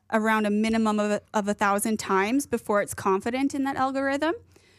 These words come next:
So if this happens, Taranis has a large team of tagging agronomists that work twenty-four seven to assist with these issues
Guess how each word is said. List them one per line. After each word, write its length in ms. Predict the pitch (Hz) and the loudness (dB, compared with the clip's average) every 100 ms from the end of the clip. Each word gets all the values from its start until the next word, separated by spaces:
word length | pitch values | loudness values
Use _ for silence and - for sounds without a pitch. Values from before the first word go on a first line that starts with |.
| - | -6
So 120 | - | 0
if 220 | 285 311 | 2 2
this 160 | 330 311 | 0 0
happens, 680 | 294 262 240 202 226 320 - | 2 2 2 0 0 -2 -2
Taranis 460 | - 240 240 240 | 0 0 0 -2
has 260 | - 233 226 | 0 0 0
a 120 | 233 | 0
large 400 | 220 214 220 - | 2 2 0 -2
team 180 | - 226 | -4 -4
of 140 | 214 | -4
tagging 340 | - 240 240 247 | -2 -2 0 -2
agronomists 640 | 240 208 196 196 202 - | -2 0 0 0 -2 -2
that 160 | 202 | -4
work 180 | 202 202 | -2 -4
twenty-four 460 | - 208 208 - 214 | -4 -4 -4 -2 -4
seven 480 | - 196 196 220 349 - - - | -2 -2 0 0 -2 -4 -20 -6
to 140 | - | 0
assist 420 | 226 - 226 - | 0 2 -2 0
with 120 | 233 233 | -2 -2
these 200 | 240 233 | -2 0
issues 480 | 247 - 285 302 | 0 0 0 -2